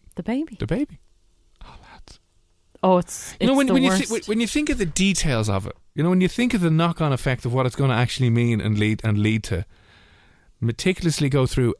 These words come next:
Speaker 2: everything, you're kinda like, "That sounds fun, having sex in the office there on the printer, but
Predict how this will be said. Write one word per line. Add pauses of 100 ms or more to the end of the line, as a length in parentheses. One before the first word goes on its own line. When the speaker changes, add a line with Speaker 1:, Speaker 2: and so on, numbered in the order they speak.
Speaker 2:
everything,
you're
kinda
like, (540)
"That
sounds
fun,
having
sex
in
the
office
there
on
the
printer,
but